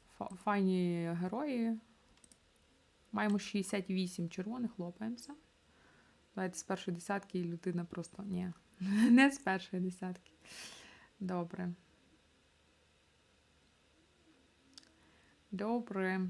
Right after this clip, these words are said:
добре. Якщо хтось хоче потім відкрити ще сині, то напишете. Але спочатку я лопаю всім червоні, бо люди чекають і всі, знаєте, вже ручки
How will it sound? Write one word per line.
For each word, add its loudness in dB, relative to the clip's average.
добре. -4
Якщо 6
хтось 2
хоче 6
потім 2
відкрити 0
ще -4
сині, -4
то -4
напишете. -6
Але 4
спочатку 0
я 6
лопаю 4
всім 2
червоні, -2
бо 2
люди 2
чекають -2
і -4
всі, 0
знаєте, 2
вже 2
ручки 2